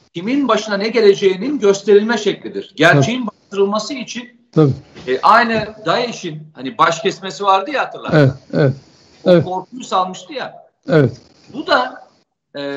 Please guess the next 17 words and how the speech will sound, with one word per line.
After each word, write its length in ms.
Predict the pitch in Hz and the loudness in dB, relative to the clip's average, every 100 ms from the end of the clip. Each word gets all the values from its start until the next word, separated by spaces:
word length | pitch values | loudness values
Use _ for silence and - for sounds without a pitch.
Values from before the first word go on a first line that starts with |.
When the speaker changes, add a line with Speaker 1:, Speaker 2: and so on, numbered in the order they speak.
| 139 135 123 - - | -6 -4 -4 -8 -12
Speaker 1:
infazın 600 | 160 208 214 233 247 302 | -6 -4 2 2 2 0
başka 300 | 269 247 226 | -2 -2 -8
bir 40 | 170 | -10
şekli. 460 | 147 107 98 90 - | -12 -14 -12 -10 0
Gerçeğin 220 | 160 175 | 2 2
Speaker 2:
Kesinlikle. 260 | 208 240 226 | -2 -4 0
Speaker 1:
bastırılması. 500 | 202 139 165 151 123 - - - - | 0 -2 -4 -6 -14 -18 -20 -14 -4
Speaker 2:
Kesinlikle. 500 | 143 - 143 127 147 | -4 0 0 0 0
Speaker 1:
Buyurun, 160 | 131 - | -4 -4
lütfen 300 | - 196 185 | -8 -6 -4
devam 200 | 160 - | -4 -4
edin. 100 | - - | -10 -2
Speaker 2:
Şimdi 240 | - 226 | 8 8
mesela 380 | 202 208 233 202 | 10 6 6 4
buna 200 | 240 220 | 4 4
bir 100 | 240 | 4
örnek, 380 | 220 226 240 | 4 6 4